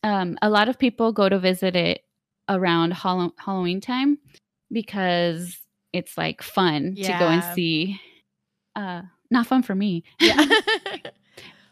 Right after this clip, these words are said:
Speaker 1: It says paranormal enthusiasts and curiosity seekers are the ones that go there.
Speaker 2: <laughs>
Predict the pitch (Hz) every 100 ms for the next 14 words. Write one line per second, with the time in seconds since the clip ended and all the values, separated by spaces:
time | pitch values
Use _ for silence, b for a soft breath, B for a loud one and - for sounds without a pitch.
0 | b _ 226 214 220 214 - 254 254 262
1 | 233 226 233 233 208 208 226 220 233 220
2 | 214 233 - 202 202 - 220 208 180 170
3 | 214 214 202 196 208 175 170 170 190 180
4 | 180 175 165 196 - - 151 156 90 85
5 | 226